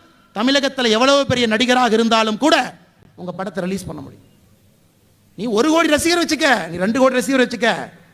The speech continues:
ஆனா என் பையன் முன்னாடி நீ எல்லாம் சமம் கிடையாது. நரேந்திர மோடி ஐயாவுடைய சொந்த தொகுதியில நூற்றுக்கு எழுபத்தி ஆறு பேரு பாரதிய ஜனதா கட்சிக்கு ஓட்டு போட்டாங்க. நாலு பேர்த்துல மூணு பேர். பாருங்க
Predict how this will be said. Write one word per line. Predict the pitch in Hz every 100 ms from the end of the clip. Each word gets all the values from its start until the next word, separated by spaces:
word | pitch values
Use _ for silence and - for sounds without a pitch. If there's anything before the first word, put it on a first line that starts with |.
| _ _
ஆனா | 160
என் | 156 170 208
பையன் | 214 247 240
முன்னாடி | 240 240 247
நீ | 202
எல்லாம் | 185 202
சமம் | 165 185 180
கிடையாது. | 165 160 151 120 - - - _ _ _ _
நரேந்திர | 180 233 294 285 277
மோடி | 247 240 233
ஐயாவுடைய | 208 214 233 233 220 208 202
சொந்த | 185 196 226 226
தொகுதியில | 190 202 196 170 208 277 277 _ _ _ _ _ _
நூற்றுக்கு | 151 180 285 - - - 320
எழுபத்தி | 240 190 277 311 - 247
ஆறு | 214 196 170
பேரு | 165 214 339 - - _ _ _ 156
பாரதிய | 190 214
ஜனதா | 196 170 156
கட்சிக்கு | 143 139 - 196
ஓட்டு | 139 _
போட்டாங்க. | _ _ _ _ _ _ _ _
நாலு | 175 220 240
பேர்த்துல | 226 202 277
மூணு | 226 190 247 226
பேர். | - - _ _
பாருங்க | - _